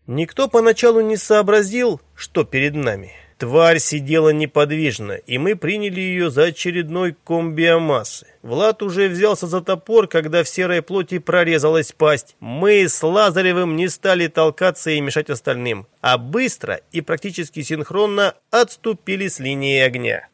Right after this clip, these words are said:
Первыми по короткой очереди дали близнецы, но пули утонули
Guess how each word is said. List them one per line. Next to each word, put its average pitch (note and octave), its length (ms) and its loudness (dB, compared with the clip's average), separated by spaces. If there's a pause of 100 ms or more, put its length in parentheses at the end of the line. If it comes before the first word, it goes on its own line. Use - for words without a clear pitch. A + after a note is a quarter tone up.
(380)
Первыми G#3 540 4
по F3+ 180 -2
короткой F3 580 0
очереди G3 540 -4
дали E3 320 2
близнецы, D3+ 760 -2 (100)
но B2+ 180 -2
пули A3+ 640 -2
утонули G3+ 1000 0